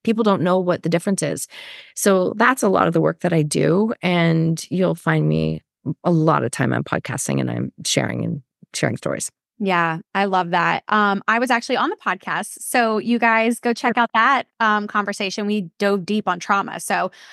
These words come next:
Speaker 2: like,
Speaker 1: Good.
Speaker 2: for an hour, <laughs> it was so good. So definitely check that out. And, um, check out her certification, because there is a lot of noise out there, and be mindful to not make decisions based on good marketing, but make decisions based on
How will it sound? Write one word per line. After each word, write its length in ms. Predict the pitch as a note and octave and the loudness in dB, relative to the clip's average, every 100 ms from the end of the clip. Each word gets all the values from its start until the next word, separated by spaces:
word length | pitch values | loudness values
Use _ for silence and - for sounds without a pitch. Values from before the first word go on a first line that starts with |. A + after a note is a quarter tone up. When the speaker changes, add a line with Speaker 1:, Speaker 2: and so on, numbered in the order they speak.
| - _ - | -20 _ -4
Speaker 2:
like, 180 | D#3 E3 | 0 2
Speaker 1:
Good. 80 | C3+ | 2
Speaker 2:
for 100 | A3+ | 2
an 80 | A#3 | 2
hour, 440 | B3 A#3+ G3+ G3 - | 4 6 4 2 2
<laughs> 40 | |
it 80 | G4 | 2
was 140 | G4+ | 2
so 320 | - G4+ E4+ | 2 2 2
good. 360 | C4 F#4+ - A#3 | 2 2 2 2
So 180 | C#4+ C4 | 0 2
definitely 480 | C4 A#3+ C#4+ C#4 A#3+ | 2 2 0 -2 0
check 260 | F4 - | -2 0
that 180 | C4+ B3 | 0 0
out. 240 | A3 G#3+ - - - - | 2 0 -4 -18 -20 -10
And, 460 | B3 B3 B3 A#3+ A#3+ | -4 -2 0 -2 -2
um, 240 | A#3+ A#3 A#3 | -2 -2 -4
check 180 | E4+ F#4+ | -6 -8
out 80 | F4 | -8
her 100 | - | -6
certification, 640 | D#4 D4+ D4+ D#4 - A#3 | -6 -6 -6 -6 -2 -2
because 300 | G#3 A#3+ G#3 | -2 -2 0
there 280 | A#3+ A#3+ A#3+ | 2 2 2
is 120 | B3 | 2
a 100 | A#3 | 2
lot 260 | A3+ A3+ A3+ | 2 2 4
of 280 | B3+ B3 G#3+ _ _ _ - | 2 0 -4 _ _ _ -4
noise 400 | A3+ B3 C4+ B3+ | -2 0 0 0
out 260 | G3+ F#3 | 0 0
there, 360 | G3 F#3 F#3+ F3 | -4 -2 -2 0
and 300 | G#3 G3+ G3 | -2 -2 -4
be 220 | F#3 A3+ A#3 | -2 2 4
mindful 720 | G#3+ G#3+ A#3 A#3+ G3+ G3 - | 4 4 2 2 2 2 -2
to 280 | - A3 G#3 | -6 -2 0
not 720 | G#3 G3+ G3+ G3+ G3+ - - - _ _ _ _ _ | 2 2 4 2 0 -8 -16 -16 _ _ _ _ _
make 280 | G#3+ A#3 - | 2 2 2
decisions 640 | A3 - A3 G#3 G#3+ G3+ | -2 2 2 4 2 2
based 240 | G3+ G3 G#3 | 0 0 0
on 100 | G3 | 0
good 180 | G3+ | 0
marketing, 520 | F3+ F3+ F#3+ B3 C4 C4+ | 2 2 2 0 2 2
but 160 | A3 | 2
make 220 | G3 G3 | 2 -2
decisions 840 | - F#3+ - F#3 G3+ F#3 F#3 F#3 - | -4 -4 -2 -2 0 0 0 -4 -4
based 320 | G3 F#3 - | -4 -2 0
on 240 | F3+ F3 | 0 0